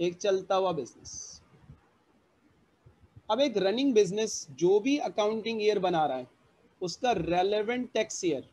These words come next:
basis period is relevant tax year, क्या होगा? तो उसका basis period का तरीका क्या होता है? हम इस्तेमाल करते हैं current year basis।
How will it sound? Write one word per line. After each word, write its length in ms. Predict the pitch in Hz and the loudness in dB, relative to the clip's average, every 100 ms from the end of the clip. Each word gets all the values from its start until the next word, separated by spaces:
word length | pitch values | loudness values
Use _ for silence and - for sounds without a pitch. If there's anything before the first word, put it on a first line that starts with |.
| 143 | -4
basis 320 | 175 175 202 | -4 -4 -10
period 320 | - 240 269 | -6 -2 0
is 160 | 247 185 | 0 0
relevant 480 | 175 185 196 202 175 | 2 2 2 -2 -2
tax 140 | 175 | -4
year, 280 | - 151 120 - _ - - _ _ _ _ _ _ | -4 -6 -8 -10 _ -20 -20 _ _ _ _ _ _
क्या 100 | 208 | 2
होगा? 280 | 202 147 123 - _ _ _ _ _ _ _ _ _ _ - | 4 2 -2 -14 _ _ _ _ _ _ _ _ _ _ -2
तो 60 | 214 | -2
उसका 260 | 214 269 | 2 0
basis 420 | 190 202 - 254 | 2 0 0 -6
period 420 | - 214 208 220 - | -6 -4 0 0 0
का 460 | - 196 196 196 | 2 6 8 8
तरीका 480 | 190 185 175 175 208 | 4 -2 -2 -2 -4
क्या 180 | 196 165 | -2 0
होता 280 | 147 131 147 | 0 -4 -6
है? 380 | 156 165 180 - - - _ - | -4 -6 -8 -14 -20 -20 _ -6
हम 160 | 165 190 | -4 -2
इस्तेमाल 520 | 175 - 175 170 170 | -4 -4 -2 0 0
करते 340 | 165 135 - | -2 -8 -8
हैं 480 | 143 143 156 175 190 _ _ _ _ _ _ _ - | -8 -6 -6 -6 -10 _ _ _ _ _ _ _ -2
current 520 | 196 220 240 247 - | 0 0 -2 -6 -6
year 260 | 190 185 175 | -2 0 0
basis। 720 | 147 139 - - - - - | -2 -4 -6 -16 -18 -16 -20